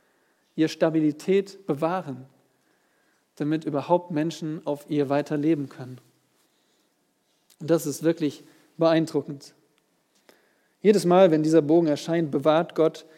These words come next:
diese Erde neu vor einer Sintflut. Und er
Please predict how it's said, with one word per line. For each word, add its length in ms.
diese 180
Erde 300
neu 360
vor 200
einer 180
Sintflut. 600
Und 140
er 280